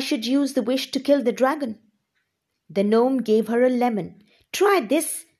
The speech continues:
he said. "Dragons hate lemons. They can't bear the smell." Wilma began to peel the lemon. "Will the dragon run away?" she asked. "I don't know," said the gnome.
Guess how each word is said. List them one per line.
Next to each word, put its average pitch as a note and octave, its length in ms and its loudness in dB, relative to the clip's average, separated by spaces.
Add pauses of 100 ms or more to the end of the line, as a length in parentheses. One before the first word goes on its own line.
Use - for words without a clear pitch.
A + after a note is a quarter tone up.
(180)
he G#3 60 -4
said. F#3 320 -6 (400)
"Dragons A#3+ 440 -2 (120)
hate A3 320 -2
lemons. D4+ 460 -4 (400)
They C#4 120 -2
can't F4+ 420 0 (160)
bear D4 280 4
the C4+ 120 -4
smell." F4+ 400 0 (1700)
Wilma C#4+ 320 4 (100)
began A3+ 460 2
to C#4 160 -4
peel G3+ 260 0
the A#3 140 4
lemon. C#4 260 0 (1000)
"Will C#4+ 200 2
the F#4 120 -4
dragon D#4 400 0
run E4 200 2
away?" C#4 200 0 (480)
she A#3+ 160 -6 (120)
asked. - 280 -10 (500)
"I F#4 300 2
don't G#4+ 240 0 (100)
know," A4 140 2 (500)
said B3 220 -4
the A#3+ 140 2
gnome. A3 240 0